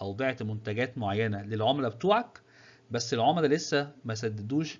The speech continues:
التمن بتاعها، يعني اللي هي البيع بالائتمان أو البيع بالتقسيط. زي المخزون. يعني إيه طبعًا مخزون؟ اللي هو الانفنتوري. يعني إيه انفنتوري؟ يعني ال-، اللي هو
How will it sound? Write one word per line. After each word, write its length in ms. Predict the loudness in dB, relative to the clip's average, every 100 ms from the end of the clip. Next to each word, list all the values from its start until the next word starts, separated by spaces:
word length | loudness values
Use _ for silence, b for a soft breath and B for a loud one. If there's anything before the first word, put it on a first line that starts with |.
| -14
التمن 340 | -8 0 2 2
بتاعها، 420 | 0 -4 -6 -14 _ -4
يعني 280 | 4 6 6
اللي 180 | 2 2
هي 400 | 4 4 2 -4
البيع 300 | -4 0 0
بالائتمان 560 | 0 -4 -4 -2 -2 -2 0
أو 120 | 2
البيع 180 | 2 0
بالتقسيط. 760 | -2 -6 -8 -6 -8 -12 _ _ B B B B 2
زي 180 | 4
المخزون. 640 | 4 4 2 4 2 0 -4 _ -20 b b b b
يعني 160 | 4 4
إيه 80 |
طبعًا 380 | 6 6 6 4
مخزون؟ 360 | 0 0 2 0
اللي 140 | 2
هو 120 | 2 2
الانفنتوري. 720 | 2 0 -2 0 0 0 0
يعني 200 | 0 2
إيه 80 | 0
انفنتوري؟ 520 | 0 -2 0 0 2
يعني 260 | 2 2
ال-، 180 | -2 -4
اللي 180 | -6 0
هو 360 | 2 4 2